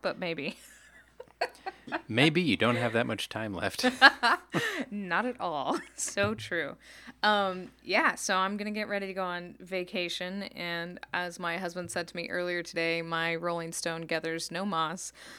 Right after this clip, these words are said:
Speaker 1: because my friend and I are taking our kids to Washington and Oregon and Northern California on a three-week camping trip. <laughs>
Speaker 2: And this is a road trip, right?
Speaker 1: <laughs>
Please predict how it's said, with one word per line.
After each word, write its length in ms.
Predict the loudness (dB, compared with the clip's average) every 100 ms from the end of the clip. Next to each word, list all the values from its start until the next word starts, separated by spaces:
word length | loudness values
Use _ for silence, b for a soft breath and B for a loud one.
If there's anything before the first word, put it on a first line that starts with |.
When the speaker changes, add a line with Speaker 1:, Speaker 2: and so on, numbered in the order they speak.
| B -4
Speaker 1:
because 600 | 0 0 0 0 0 -4
my 200 | -2 -2
friend 340 | 0 0 2 2
and 100 | 2
I 100 | 2
are 120 | 2
taking 380 | 0 -6 -4 -2
our 340 | 0 0 -2 -8 B B B 0
kids 640 | 4 4 2 -2 -4 -6
to 720 | -8 -8 -4 -4 -4 -6 -8 B B B B
Washington 720 | 0 0 0 -8 -6 -4 -2
and 320 | 0 0 -2 -4
Oregon 500 | 0 2 2 0 0
and 160 | 0 0
Northern 340 | -2 0 -2
California 720 | 0 0 2 0 0 0 -2 -2
on 160 | -4 -4
a 180 | -6 -8
three-week 420 | -8 -4 -2 -4
camping 320 | -4 -6 -4 -6
trip. 220 | -2 -2
<laughs> 40 | -4 -20 _ _ B B B B B B B -2
Speaker 2:
And 100 | 2
this 120 | 4
is 80 | 4
a 80 | 2
road 240 | 4 2
trip, 280 | 0 0 0
right? 280 | 0 0 -4 4
Speaker 1:
<laughs> 400 | 6 8 8 6